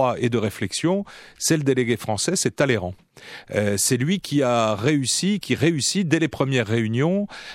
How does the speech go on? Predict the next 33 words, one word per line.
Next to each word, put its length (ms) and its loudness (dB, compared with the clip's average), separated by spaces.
euh, 880 0
à 80 0
faire 240 0
comprendre 600 0
aux 40 2
délégués 460 2
que, 160 0
euh, 420 2
bah, 100 0
c'est 140 -2
pas 80 2
la 100 2
peine 200 0
de 80 2
se 100 -4
disputer, 640 0
on 160 2
a 80 4
un 80 0
problème, 480 0
il 100 -2
faut 120 4
maintenant 300 0
le 60 -2
traiter. 480 -2
Et, 240 4
euh, 500 2
et 100 2
on 80 2
va 100 2
le 60 -4
traiter, 520 2
euh, 200 2